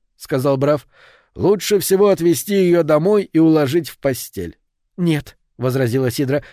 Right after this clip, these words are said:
"Нет, не надо. В самом деле, со мной абсолютно всё в порядке". "О, оставьте её", хмыкнула леди Саттон,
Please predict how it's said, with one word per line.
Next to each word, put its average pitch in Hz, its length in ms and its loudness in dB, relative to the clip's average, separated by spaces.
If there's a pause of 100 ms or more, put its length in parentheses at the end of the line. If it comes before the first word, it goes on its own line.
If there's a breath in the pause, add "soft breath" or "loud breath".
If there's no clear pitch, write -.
"Нет, 165 360 -2
не 208 180 -2
надо. 143 280 -2 (300 soft breath)
В - 60 -12
самом 160 280 0
деле, 190 280 -2 (140)
со - 200 -2
мной 202 200 0
абсолютно 196 480 0
всё 208 220 -2
в - 60 -10
порядке". 180 500 -4 (560)
"О, 208 340 0
оставьте 147 580 0
её", 135 240 0 (400)
хмыкнула 143 640 0
леди 131 280 0
Саттон, 175 440 -4